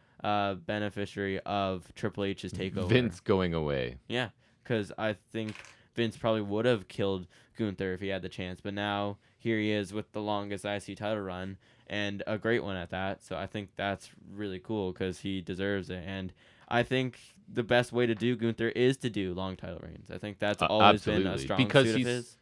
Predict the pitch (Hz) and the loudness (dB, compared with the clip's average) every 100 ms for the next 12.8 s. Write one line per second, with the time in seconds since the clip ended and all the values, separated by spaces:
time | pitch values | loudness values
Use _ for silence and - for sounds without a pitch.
0 | _ - 147 131 120 117 101 107 110 113 | _ -2 6 6 8 6 6 4 4 8
1 | 104 98 98 104 92 85 90 101 71 62 | 8 8 6 2 4 6 6 6 2 -2
2 | 107 87 - 73 73 101 - - 107 101 | -2 -2 -6 -2 2 2 0 -6 -6 -6
3 | 92 90 87 - 71 - 101 101 95 104 | -6 -8 -6 0 0 2 -2 -2 -2 -2
4 | 113 131 113 - 101 92 107 107 107 107 | 0 0 0 0 -2 0 0 0 0 -4
5 | 110 - - _ _ - 131 151 131 113 | -6 -8 -16 _ _ -8 0 0 0 -2
6 | 131 123 110 104 120 135 135 131 120 113 | -2 0 -2 0 -2 -2 -2 -2 0 0
7 | 107 98 98 104 101 98 101 92 87 95 | 0 0 0 0 -2 -4 -4 -4 -6 -6
8 | 98 101 98 101 92 90 90 95 90 85 | -4 -6 -6 -6 -6 -6 -8 -8 -10 -12
9 | - _ - 98 - - - 101 104 110 | -20 _ 2 2 2 -14 2 4 6 6
10 | - 92 - 95 95 85 - 85 85 82 | 10 8 8 0 0 -2 2 2 4 2
11 | 82 80 80 80 - 80 71 65 73 73 | 0 0 -2 -4 -4 -2 0 2 0 -2
12 | 80 - 80 71 - 71 62 | -4 0 0 0 -2 -4 -6